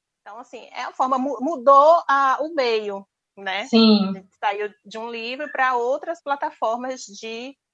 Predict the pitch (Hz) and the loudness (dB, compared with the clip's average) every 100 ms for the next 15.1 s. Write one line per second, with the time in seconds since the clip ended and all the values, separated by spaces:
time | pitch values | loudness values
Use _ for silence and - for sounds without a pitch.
0 | _ 208 226 320 - 202 185 180 175 _ | _ _ -20 -20 -20 -18 -14 -14 -16 _
1 | _ _ _ _ _ _ 214 196 202 196 | _ _ _ _ _ _ 0 0 0 0
2 | 196 190 - 277 294 339 392 277 277 269 | -2 -4 -2 -4 -2 -2 0 -2 0 -2
3 | 254 269 269 269 247 240 254 240 233 233 | -2 -4 -8 -6 -6 -6 -8 -12 -12 -10
4 | 220 214 233 240 254 311 302 262 269 285 | -10 -10 -10 -10 -8 -6 -6 -8 -10 -8
5 | 294 285 - 294 269 262 277 285 247 269 | -6 -8 -8 -8 -4 -4 -2 -4 -4 -6
6 | 311 311 269 339 - 240 254 254 226 220 | -6 -4 -4 -4 -4 -6 -4 -6 -6 -6
7 | 233 - 214 254 370 226 208 214 240 214 | -8 -8 -8 -8 -10 -14 -10 -6 -6 -8
8 | 190 180 233 247 202 208 196 226 - 269 | -14 -14 -14 -14 -16 _ -10 -8 -8 -8
9 | 370 440 359 330 277 254 220 - _ _ | -8 -10 -8 -6 -6 -8 -10 -14 _ _
10 | _ - 349 339 294 269 262 - 226 226 | _ -2 0 0 0 -2 -4 -6 -8 -6
11 | 214 202 208 208 196 196 - 202 294 262 | -10 -10 -14 -10 -10 -10 -12 -12 -10 -10
12 | 269 262 254 262 240 - 240 226 233 220 | -10 -12 -12 -14 -10 -8 -8 -8 -8 -8
13 | 220 - 226 202 214 214 226 240 - - | -8 -12 -8 -6 -6 -8 -10 -12 -18 -18
14 | 214 - 214 208 208 190 - 196 180 190 | -18 -12 -12 -6 -4 -4 -4 -8 -8 -10